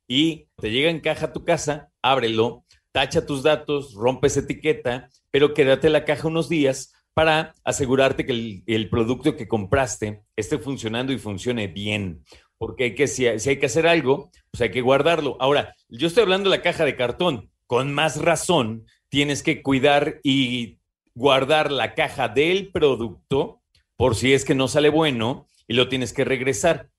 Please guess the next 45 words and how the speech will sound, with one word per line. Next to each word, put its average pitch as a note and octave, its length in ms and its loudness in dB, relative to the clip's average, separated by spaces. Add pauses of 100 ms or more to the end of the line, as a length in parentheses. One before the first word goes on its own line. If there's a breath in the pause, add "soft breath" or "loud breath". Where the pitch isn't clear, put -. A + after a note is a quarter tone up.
Por C#3+ 180 6
ende, F3+ 240 -2
cuida B2+ 440 0 (400)
la A#2+ 240 -2
caja F#3+ 300 0
del F#3+ 200 0
producto, F3 760 0 (100)
el E3 220 0
instructivo, E3+ 1120 -2
las D#3 300 2
bolsitas F3+ 480 -2
donde D3+ 240 0
vienen D#3+ 280 -2
todas D#3+ 160 2
las D3 140 -2
cositas, C3+ 920 -4
¿no? C#3 300 0
O - 60 -20 (120)
sea, D#3 480 0
haz G#3+ 160 2
de A3 100 0
cuenta A3 300 0
que F3 100 0
lo C#3 140 2
sacas F#3+ 500 -2
y C#3+ 60 -2
así C3 200 -4
como D#3+ 200 0
lo B2 120 0
sacas, E3+ 360 -2
guardas C#3+ 380 2
todo D#3 120 2
lo B2+ 140 2
demás B2 580 -4
para A#2 160 2
volver A#2+ 320 4
a D3 40 0
empaquetarlo C#3+ 840 -2 (160 loud breath)
si C3+ 320 -4
es C3 140 -2
que C3+ 100 -2
algo B2+ 220 -2
no A2+ 120 -6
sale G#2+ 260 -2
bien. F#2 360 -8